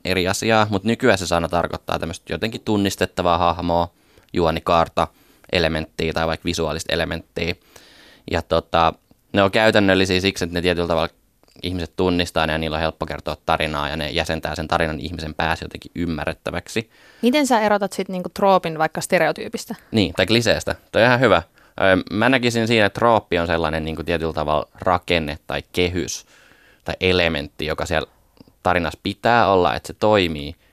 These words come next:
Speaker 1: mut se sitten, että miten sä käytät sitä, niin erottaa niinku luovasta työstä tietyllä tavalla jyvät akanoista. Et niinku yksi vai-, niinku varmaan esimerkki, minkä kaikki tietää, ei nyt ole kauhupuolelta, mut niinku Harry Potter.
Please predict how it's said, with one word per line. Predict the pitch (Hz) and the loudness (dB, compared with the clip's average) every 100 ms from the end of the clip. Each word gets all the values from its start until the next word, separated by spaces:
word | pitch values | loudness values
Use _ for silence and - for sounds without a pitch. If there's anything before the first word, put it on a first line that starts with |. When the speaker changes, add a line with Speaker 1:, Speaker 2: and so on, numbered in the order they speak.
| _ | _
Speaker 1:
mut | 85 - | -12 -6
se | 85 | -6
sitten, | 82 85 | -4 -4
että | |
miten | 85 85 | -2 -2
sä | 82 | -2
käytät | 98 98 87 - | 0 2 0 -4
sitä, | 76 55 | -6 -6
niin | 60 - | -4 -4
erottaa | 80 - - 78 | -4 -4 -6 -6
niinku | 65 64 78 - _ - | -8 -10 -12 -12 _ -2
luovasta | 92 80 85 - - | 2 2 -2 -6 -8
työstä | - | -6
tietyllä | - 76 76 | -8 -8 -8
tavalla | 78 82 | -6 -6
jyvät | 82 82 80 - | -4 -2 -2 -2
akanoista. | 82 78 67 67 76 - - _ _ _ _ _ _ _ _ _ 85 | -6 -4 -8 -10 -10 -12 -14 _ _ _ _ _ _ _ _ _ -10
Et | - | -6
niinku | 90 85 85 - - - _ _ _ 98 | -2 0 0 -2 -20 -20 _ _ _ -6
yksi | - - _ _ - | -6 -10 _ _ -4
vai-, | 85 85 | -2 -2
niinku | 85 80 82 | -4 -4 0
varmaan | 82 82 80 87 | 0 2 0 0
esimerkki, | 87 80 - - | 0 -2 -4 -8
minkä | 78 78 | -10 -6
kaikki | - 101 95 - | 0 2 2 -2
tietää, | 73 69 65 64 | -2 -2 0 0
ei | 76 | 0
nyt | 80 85 | -2 -4
ole | - | 0
kauhupuolelta, | 98 90 85 76 78 73 | 2 2 0 -2 -4 -6
mut | 73 - | -10 -12
niinku | - | -4
Harry | 90 87 85 | -2 0 0
Potter. | 87 82 - - 95 | 0 0 0 4 4